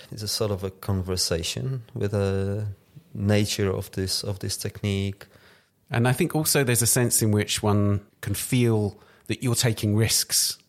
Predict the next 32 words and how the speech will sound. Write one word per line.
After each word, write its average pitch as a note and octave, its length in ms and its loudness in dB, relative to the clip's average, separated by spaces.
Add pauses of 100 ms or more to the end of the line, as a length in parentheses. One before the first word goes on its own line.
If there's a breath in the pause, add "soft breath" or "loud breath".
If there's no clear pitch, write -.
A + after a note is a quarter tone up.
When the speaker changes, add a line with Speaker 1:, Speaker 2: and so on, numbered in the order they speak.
Speaker 2:
with G#2+ 180 0
the A2 80 0
way G2+ 200 2
that F#2 120 0
you're G2+ 180 2
applying F#2 440 2
the F2 60 -2
paint, F#2+ 320 0 (160)
particularly B2 360 2
in G#2+ 80 4
certain A2 380 4
areas. F2+ 640 2 (360 loud breath)
I'm A2 100 0
thinking A2 340 2
of, G2 120 -2 (220 loud breath)
you A#2+ 160 2
might A2+ 460 2 (420 soft breath)
make B2+ 160 2
very, C3 400 4
very A#2 360 4
loose G2 300 2
marks - 640 0 (220 soft breath)
right B2 380 2
in A#2 80 4
the G#2+ 60 2
middle G2+ 200 2
of F2 80 -2
a F#2 60 2
picture, D#2 640 -2 (400 loud breath)
and G2+ 500 0 (320)
you A#2+ 160 0
might G#2+ 400 2